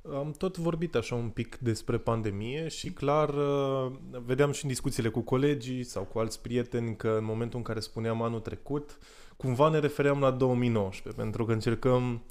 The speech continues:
să uităm de două mii douăzeci. Însă aș vrea să vorbim aici despre anul ăsta și despre ce a însemnat pentru Create Act Enjoy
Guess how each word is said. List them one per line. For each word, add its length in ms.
să 160
uităm 500
de 180
două 220
mii 120
douăzeci. 560
Însă 240
aș 80
vrea 140
să 140
vorbim 480
aici 280
despre 380
anul 320
ăsta 540
și 260
despre 540
ce 200
a 80
însemnat 580
pentru 640
Create 420
Act 220
Enjoy 580